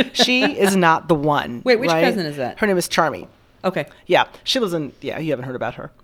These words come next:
Speaker 1: She's hilarious, though. Um, so she's not the one. And so I guess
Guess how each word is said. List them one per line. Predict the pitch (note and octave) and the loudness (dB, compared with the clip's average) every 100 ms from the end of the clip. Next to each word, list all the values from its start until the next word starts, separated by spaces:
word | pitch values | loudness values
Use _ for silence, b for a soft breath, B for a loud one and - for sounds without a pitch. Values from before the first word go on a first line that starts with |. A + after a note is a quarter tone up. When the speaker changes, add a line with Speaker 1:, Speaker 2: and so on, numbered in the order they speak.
| - | -8
Speaker 1:
She's | - B3 | -4 0
hilarious, | D3 C#3 - - | 2 0 0 -6
though. | - F2+ - B B B - | -4 -4 -4 B B B 0
Um, | F#3+ E3+ D#3+ D#3 D3+ D3+ C#3+ _ _ - - _ _ - | 4 4 2 0 -4 -8 -12 _ _ -12 -12 _ _ -8
so | - - - B3 A#3 A3+ A3 A3 B B - | -4 0 6 8 10 10 8 6 B B -4
she's | - D4+ B3 | 2 4 4
not | G3 F#3 | 2 2
the | E3 | -4
one. | D3+ C#3+ C3 C#3+ F3+ - | -2 -2 -2 -8 -14 -2
And | G#3 G3+ | -2 4
so | A3 | 6
I | F#3+ F3 | 6 6
guess | F#3+ G3 G3+ - - - | 4 4 4 -2 -14 -16